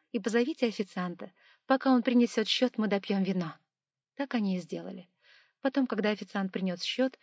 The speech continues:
Генрих, изучив его, попытался заплатить, но Зоя настояла и заплатила сама, и Ройки нехотя согласился. Вечер, переходящий в ночь, был великолепен.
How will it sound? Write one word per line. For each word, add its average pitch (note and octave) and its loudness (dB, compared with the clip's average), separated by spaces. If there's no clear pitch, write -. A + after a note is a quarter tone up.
Генрих, G3+ 0
изучив F#3 -4
его, G#3+ -2
попытался F#3+ -6
заплатить, G#3 -4
но A3+ 4
Зоя G#3 4
настояла G3+ 0
и F3 0
заплатила F#3 -4
сама, E3+ -10
и G3 0
Ройки A3 0
нехотя F#3+ -4
согласился. - -12
Вечер, B3+ 0
переходящий G#3+ 0
в F#3 0
ночь, F#3 -2
был F3 -4
великолепен. F3 -10